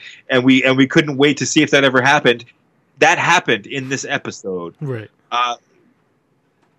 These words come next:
Speaker 1: like, uh, like all the other reunions, uh, like Arya and Gendry, Arya and the Hound, like, all of this stuff is stuff that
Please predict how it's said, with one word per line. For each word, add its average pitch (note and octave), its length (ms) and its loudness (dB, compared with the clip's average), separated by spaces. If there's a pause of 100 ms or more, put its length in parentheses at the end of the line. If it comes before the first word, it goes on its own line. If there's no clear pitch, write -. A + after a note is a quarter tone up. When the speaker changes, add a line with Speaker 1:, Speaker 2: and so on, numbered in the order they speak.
(340)
Speaker 1:
like, C#3+ 440 0 (120)
uh, C#3 180 -8 (160)
like D#3 200 -4
all F#3+ 220 2
the G3 140 -4
other F#3 220 2
reunions, F3 760 -2
uh, C3 380 4
like C#3 240 0 (100)
Arya E3 400 4
and E3 140 -2
Gendry, D#3 500 0
Arya D#3+ 440 2
and E3 180 -2
the F3 60 2
Hound, D3+ 600 -2 (440)
like, C3 240 -4 (680)
all G3 280 4
of A3+ 80 4
this A3+ 160 0
stuff G3+ 380 0
is E3+ 160 2
stuff G3+ 400 0
that F3+ 200 2